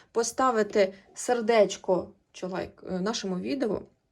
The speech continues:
натиснути на дзвіночок, щоб ви отримували оповіщення про мої відео, та написати будь-який коментар під цим відео. Тоді ви приймаєте участь у розіграші нового аромату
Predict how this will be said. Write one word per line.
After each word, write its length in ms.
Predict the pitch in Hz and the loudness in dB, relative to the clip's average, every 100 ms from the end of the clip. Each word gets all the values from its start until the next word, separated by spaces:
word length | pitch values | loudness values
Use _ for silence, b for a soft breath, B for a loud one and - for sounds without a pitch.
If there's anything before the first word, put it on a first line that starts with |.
| b b - | b b 2
натиснути 680 | 247 302 311 277 233 214 208 | 4 6 6 6 4 2 4
на 200 | 262 294 | 4 2
дзвіночок, 640 | 247 247 233 226 220 185 | 2 2 4 4 0 -4
щоб 160 | - 190 | -6 0
ви 80 | 214 | 2
отримували 500 | 202 202 233 202 185 | 2 0 0 0 0
оповіщення 800 | - 226 220 214 214 - 190 180 | -2 0 2 2 0 0 0 -2
про 200 | 180 214 | 0 0
мої 340 | 226 214 185 | 0 0 -2
відео, 440 | 175 208 320 226 202 B B B B B | 0 2 2 0 -2 B B B B B
та 120 | - 330 | 4 6
написати 500 | 208 220 220 277 262 185 | 6 6 4 4 4 4
будь-який 500 | 202 254 208 202 214 | 2 2 4 4 2
коментар 640 | 226 208 196 180 180 254 285 - | 0 2 2 2 0 0 -2 -4
під 260 | 208 202 | -8 -6
цим 340 | - 190 196 202 | -6 -2 0 0
відео. 440 | 175 160 170 180 B B B - | -2 -2 -4 -6 B B B -2
Тоді 540 | 294 320 220 233 294 - | 4 4 2 -2 -2 -2
ви 220 | 196 262 | 2 4
приймаєте 680 | 269 214 208 226 240 208 202 - | 4 2 4 2 2 2 0 -4
участь 540 | 214 233 - 233 - - | -6 -4 -6 -6 -8 -4
у 140 | 240 | -2
розіграші 920 | 233 190 180 185 214 226 - - 254 269 _ _ _ _ _ - - | 2 2 2 -2 -4 -2 -2 -2 -4 -8 _ _ _ _ _ -16 -6
нового 800 | 196 220 214 185 185 190 208 254 b b b b _ | -2 0 0 -2 -2 -6 -8 -10 b b b b _
аромату 880 | - 180 180 180 180 240 - - 220 | -6 -4 -4 -4 -6 -8 -10 -12 -12